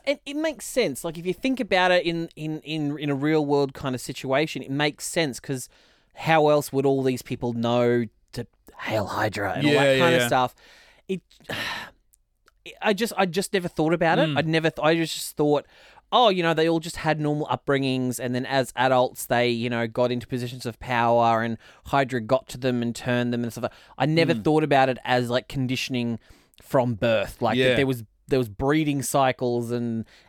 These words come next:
Speaker 1: and, you know, forced joining and all these kind of things.
Speaker 2: Mm.
Speaker 1: I was just like, "Oh, oh, really?
Speaker 2: Yeah.
Speaker 1: Is this, oh."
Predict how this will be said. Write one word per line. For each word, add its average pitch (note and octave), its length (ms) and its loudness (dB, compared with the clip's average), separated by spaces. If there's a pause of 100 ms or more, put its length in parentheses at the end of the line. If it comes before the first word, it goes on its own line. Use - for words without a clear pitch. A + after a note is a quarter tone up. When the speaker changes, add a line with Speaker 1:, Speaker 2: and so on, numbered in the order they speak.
(120)
Speaker 1:
and, B2+ 380 0
you C3 80 2
know, B2+ 240 2
forced D#3 420 0
joining C3+ 600 0
and B2 100 0
all B2+ 160 -2
these C3+ 180 -2
kind C3 240 -4
of A#2+ 60 -8
things. F3 220 0
Speaker 2:
Mm. D3 100 0
Speaker 1:
I C#3+ 80 2
was C#3+ 160 -2
just D#3 200 -6
like, D#3+ 360 4 (680)
"Oh, F3 840 -4 (220)
oh, A#3 180 -8
really? D#4 560 0
Speaker 2:
Yeah. B2+ 280 2
Speaker 1:
Is A#3 160 -8
this, - 600 -4 (400)
oh." E3 640 -4